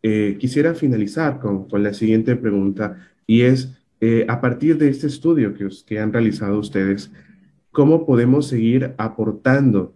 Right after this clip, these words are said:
no? Ya lo dij-, ya lo decías, dentro de nuestra casa, sí, efectivamente, reciclar de forma correcta y, y formar alianzas con las personas que se dedican al reciclaje,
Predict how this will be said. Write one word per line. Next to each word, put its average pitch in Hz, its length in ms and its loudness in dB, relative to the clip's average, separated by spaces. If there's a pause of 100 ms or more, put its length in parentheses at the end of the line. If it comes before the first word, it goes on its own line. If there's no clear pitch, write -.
(120)
no? 123 360 -2 (220)
Ya 123 200 0
lo 139 120 4
dij-, 127 240 0
ya 123 140 0
lo 135 120 0
decías, 117 560 -4 (240)
dentro 123 380 2
de 120 80 4
nuestra 110 320 0
casa, 165 460 -2
sí, 190 220 -2
efectivamente, 123 800 -2
reciclar 104 1000 -2
de 95 140 -8
forma 113 520 -2 (180)
correcta 104 760 -2
y, 110 300 2
y 104 460 2
formar 113 340 -2
alianzas 127 600 0
con 95 120 -10
las 95 140 -10
personas 104 440 -4
que 101 140 -4
se - 80 -12
dedican 101 220 -6
al 101 60 -4
reciclaje, 101 540 -6